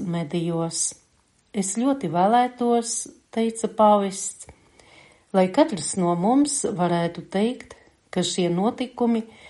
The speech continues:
mums atklāja mazliet no mūsu cilvēcības noslēpuma un atstāja mūs ar vēlmi pēc mīlestības un miera. Tāpēc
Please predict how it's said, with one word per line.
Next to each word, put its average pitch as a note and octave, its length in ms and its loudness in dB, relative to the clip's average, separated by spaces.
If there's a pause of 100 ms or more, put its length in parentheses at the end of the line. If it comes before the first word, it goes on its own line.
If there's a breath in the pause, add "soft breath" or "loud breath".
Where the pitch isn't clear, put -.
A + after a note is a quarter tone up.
(200 loud breath)
mums C4+ 360 2
atklāja A#3+ 800 4
mazliet F3+ 760 -2
no F3+ 240 0
mūsu E3+ 520 -2
cilvēcības E3+ 1040 -2
noslēpuma A#3 920 2 (440 loud breath)
un F3+ 180 4
atstāja C4 560 4
mūs A#3+ 500 2
ar E3+ 220 -2
vēlmi A3 540 4 (160)
pēc E3+ 340 -4
mīlestības G#3 1040 -2 (160)
un G3 260 0
miera. E3 420 -2 (880 soft breath)
Tāpēc A3 600 0